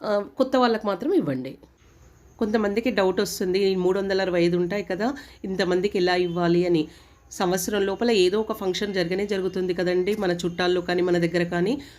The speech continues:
అప్పుడు అన్నీ బ్యాగ్లో వేసుకొని వెళ్ళండి. అక్కడ మన చుట్టాలు, మనకు తెలిసిన వాళ్ళు అందరూ ఉంటారు కదా, వాళ్ళందరికీ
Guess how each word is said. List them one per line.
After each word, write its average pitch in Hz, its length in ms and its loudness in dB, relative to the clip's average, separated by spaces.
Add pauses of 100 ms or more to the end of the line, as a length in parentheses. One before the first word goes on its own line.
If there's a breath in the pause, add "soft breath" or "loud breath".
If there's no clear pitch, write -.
(180 loud breath)
అప్పుడు 202 240 -2
అన్నీ 190 200 4
బ్యాగ్లో 202 360 0
వేసుకొని 190 340 -2
వెళ్ళండి. 175 460 4
అక్కడ 170 280 -6
మన 180 120 -2 (160)
చుట్టాలు, 185 320 -4
మనకు 180 220 -2
తెలిసిన 170 340 0
వాళ్ళు 175 240 0
అందరూ 180 400 2
ఉంటారు 180 280 0
కదా, 185 180 -2
వాళ్ళందరికీ 175 640 2